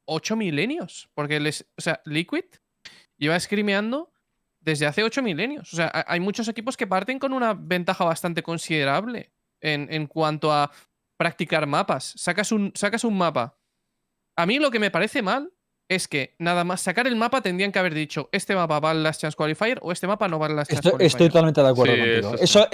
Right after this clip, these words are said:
Speaker 2: de hecho, yo estuve buscando eso y no lo encontré, macho. O sea que tal, de-, tal cual.
Speaker 1: Pa-, para mí eso es lo que tendría que haber pasado porque la integridad competitiva ahí ha estado un poco en el aire,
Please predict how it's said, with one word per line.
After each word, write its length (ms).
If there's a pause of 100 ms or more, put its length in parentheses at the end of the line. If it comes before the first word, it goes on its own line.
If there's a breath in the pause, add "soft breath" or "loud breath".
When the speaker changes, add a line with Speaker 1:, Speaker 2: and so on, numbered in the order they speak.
Speaker 2:
de 60
hecho, 220
yo 180
estuve 240
buscando 480
eso 360
y 100
no 100
lo 60
encontré, 420
macho. 300
O 80 (480)
sea 180
que 180
tal, 240
de-, 100
tal 320
cual. 200
Speaker 1:
Pa-, 120 (220)
para 240
mí 140
eso 160
es 60
lo 100
que 80
tendría 260
que 60
haber 160
pasado 400
porque 440 (540)
la 100
integridad 400
competitiva 540
ahí 120
ha 40
estado 240
un 120
poco 1300
en 60
el 160
aire, 360